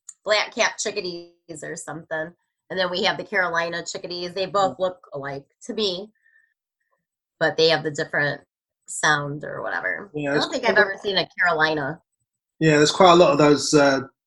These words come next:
Speaker 2: pet species pairs around the world. You know, in England, you've got the willow tit and the marsh tit, for example,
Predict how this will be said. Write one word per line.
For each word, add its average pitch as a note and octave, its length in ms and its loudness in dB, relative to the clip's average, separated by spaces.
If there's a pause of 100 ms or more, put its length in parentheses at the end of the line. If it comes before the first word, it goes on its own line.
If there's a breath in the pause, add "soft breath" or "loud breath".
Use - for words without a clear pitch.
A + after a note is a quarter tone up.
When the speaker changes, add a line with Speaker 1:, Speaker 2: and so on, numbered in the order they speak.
Speaker 2:
pet - 360 0
species D3 520 4
pairs C3 300 0
around B2 460 0
the B2 60 -4
world. B2 380 -2 (360)
You - 60 -12
know, C3 80 -2
in B2+ 120 0
England, C3+ 320 2
you've B2+ 100 -2
got C3+ 140 -2
the C3 100 2
willow C3 380 2
tit B2+ 240 -2
and A#2+ 80 -4
the A#2+ 60 -2
marsh B2 440 0
tit, A2+ 240 -6
for A#2 100 -12
example, A2+ 540 -8